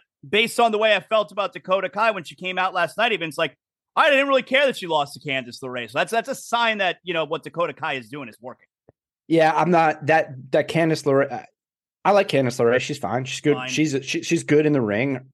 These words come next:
Speaker 2: She's never had a great character that I've, like, fallen in love with, other than the whole, like, she was,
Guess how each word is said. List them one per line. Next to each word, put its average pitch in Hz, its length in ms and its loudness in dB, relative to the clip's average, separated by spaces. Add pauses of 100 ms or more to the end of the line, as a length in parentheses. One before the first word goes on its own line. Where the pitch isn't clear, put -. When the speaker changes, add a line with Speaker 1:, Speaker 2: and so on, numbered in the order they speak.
Speaker 2:
She's 147 220 -2
never 151 220 4
had 147 140 4
a 131 40 2
great 123 340 0
character 123 480 0
that 117 140 4
I've, 107 180 2
like, 104 160 0
fallen 117 360 2
in 110 80 -2
love 110 180 2
with, 110 220 0
other 117 240 4
than 107 160 0
the 107 80 -2
whole, 110 180 2
like, 95 320 0
she - 220 -6
was, 120 160 0